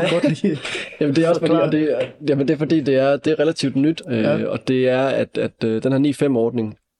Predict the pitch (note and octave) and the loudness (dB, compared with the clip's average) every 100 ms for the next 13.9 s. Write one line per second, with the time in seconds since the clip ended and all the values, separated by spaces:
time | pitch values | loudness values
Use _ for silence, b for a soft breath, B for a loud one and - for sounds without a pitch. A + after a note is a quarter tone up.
0 | _ - A#2+ B2 A#2+ C3 C#3 C#3+ B2+ D#3+ | _ -6 -4 -2 -2 0 0 -2 0 -2
1 | B2+ - A#2 A2+ A2+ A2+ A#2 G#2+ G2+ G#2+ | -2 -4 -4 -2 -2 -2 0 -2 -2 -4
2 | G#2+ G#2 G2+ G#2 - G#2+ G#2+ A2+ A2 G#2 | -2 -2 -4 -6 -6 -4 -2 -2 -2 -2
3 | B2+ F3+ E3 C#3 C3 C#3+ A2+ G2+ _ G#2+ | 0 0 -2 -2 0 0 -2 -6 _ -6
4 | G#2+ G#2 A2 A2 - C3 A2 A#2 A#2 G#2 | -2 -2 -2 -2 -2 -2 -2 -2 -4 -6
5 | A2+ A2+ G#2+ G#2 G#2 G#2+ B B B B | -8 -6 -4 -4 -6 -8 B B B B
6 | _ C#3 B2 - C3 G2 - G2 G#2 G2 | _ -2 -2 -2 -2 -2 -4 -4 -4 -4
7 | G#2 G#2 G#2+ G#2 G#2+ - G2+ F#2+ F#2 F#2 | -4 -4 -4 -2 -4 -4 -2 -2 -4 -4
8 | F2+ G2 F#2+ F#2+ A#2+ G#2+ G2 G2 F#2+ F#2 | -4 -4 -4 -6 -6 -6 -4 -6 -4 -6
9 | G2+ F#2+ G2+ G2+ F#2+ G2+ - F#2 - G2 | -6 -8 -6 -6 -8 -8 -8 -8 -8 -10
10 | G2+ A2 G#2+ G2+ G#2+ F#2 - _ - G2 | -8 -4 -2 -2 -4 -6 -12 _ -10 -8
11 | A#2 - - G#2 G2+ - G2 G2+ F2 F#2 | -8 -10 -8 -6 -6 -4 -4 -2 -4 -8
12 | G2 - _ _ B B B B B B | -10 -14 _ _ B B B B B B
13 | B - A#2 G#2+ F#2+ E2+ F#2 E2+ | B -2 0 0 -2 -4 -8 -10